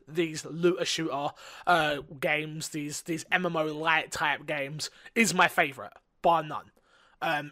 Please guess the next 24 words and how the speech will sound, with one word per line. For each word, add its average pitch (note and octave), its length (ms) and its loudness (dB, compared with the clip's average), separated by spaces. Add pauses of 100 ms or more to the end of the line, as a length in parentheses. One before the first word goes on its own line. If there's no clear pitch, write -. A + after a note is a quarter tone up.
(120)
it F#3 140 2
is E3 320 0
the E3 100 0
most D#3 300 -2
fluent. A#3+ 540 6 (100)
I F3 140 6
just D3+ 200 -8
love D#3+ 280 0
the D#3+ 100 -4
way D#3 240 4
you're D3+ 160 -4
traversing D#3 560 -2
around C3 300 -6
the A2+ 60 -14
world. G3 520 6 (260)
I D3+ 100 0
love D#3+ 240 0
how D3+ 160 2
the B2+ 200 -12
abilities G3 680 2
feel. F#3+ 320 4
I D#3+ 120 -2
love D#3+ 180 2
how D3 200 -4